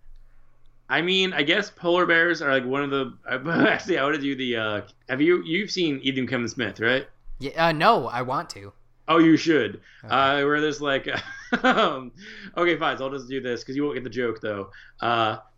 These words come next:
Speaker 1: did you know that polar bears are the, like, the most deadly killers in the entire animal kingdom?
Speaker 2: I didn't. I don't get the joke. But
Speaker 1: <laughs> Basically, John Peters, the guy who originally was the producer for Superman Lives,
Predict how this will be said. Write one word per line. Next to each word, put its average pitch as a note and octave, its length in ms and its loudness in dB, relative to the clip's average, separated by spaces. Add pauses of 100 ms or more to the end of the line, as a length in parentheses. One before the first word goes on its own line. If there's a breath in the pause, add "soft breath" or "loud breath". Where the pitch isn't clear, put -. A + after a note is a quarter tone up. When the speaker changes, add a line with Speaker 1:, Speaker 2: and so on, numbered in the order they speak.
(140)
Speaker 1:
did C3 80 -10
you E3 80 0
know A3+ 100 4
that G#3 160 2
polar F3 280 4
bears F3+ 340 4
are C#3 160 -2
the, C#3 160 -2
like, C3+ 180 -2
the C3 60 -6
most C#3+ 320 0 (640)
deadly D#3 340 -2
killers D3+ 400 0
in C#3 80 -6
the C#3 60 -2
entire D3 280 2
animal C#3+ 240 0
kingdom? D3+ 520 -4 (1000 soft breath)
Speaker 2:
I A2 100 -16
didn't. F2+ 360 -14 (180)
I G#2+ 60 -12
don't G#2 220 -10
get G#2 160 -12
the - 60 -14
joke. - 380 -12 (140)
But - 480 12 (360 soft breath)
Speaker 1:
<laughs> - 640 0 (800 loud breath)
Basically, A3 360 6
John E3+ 440 4
Peters, D#3+ 380 -2
the C#3+ 60 -6
guy C3+ 140 2
who C#3 60 2
originally C#3 320 0
was A#2+ 160 -4
the A#2+ 100 -6
producer B2+ 400 -4
for A#2+ 120 -8
Superman A#2 460 -4
Lives, B2+ 400 -2